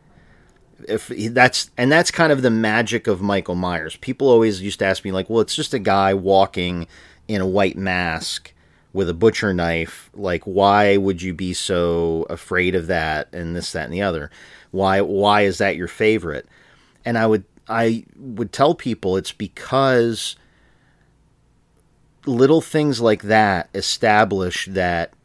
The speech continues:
it's like Michael Myers, there, li-, whereas Jason Voorhees is risen from the dead, Freddy Krueger is su-, you know, a supernatural being living in the dream world.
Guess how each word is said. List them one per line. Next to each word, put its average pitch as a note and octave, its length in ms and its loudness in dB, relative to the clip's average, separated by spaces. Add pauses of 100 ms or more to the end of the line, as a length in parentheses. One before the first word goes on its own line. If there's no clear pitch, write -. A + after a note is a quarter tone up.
(260)
it's - 180 -8
like G2 140 -2
Michael C3 360 0
Myers, A#2 520 2
there, B2 260 2 (100)
li-, B2 140 -2 (320)
whereas C3 460 4
Jason C3 440 0
Voorhees C#3 400 2
is G#2 140 -6
risen A2 280 2
from B2 200 -2
the A#2+ 60 -2
dead, F#2+ 380 2
Freddy A2+ 300 0
Krueger A2 540 2
is F#2+ 120 2
su-, - 300 -4
you G2 200 -6
know, F#2+ 280 -2
a F#2+ 80 -8
supernatural G#2 720 -2
being G2 720 -4
living F#2+ 360 -2
in G2 80 -2
the F#2 60 -2
dream G#2 360 -2
world. E2 420 -6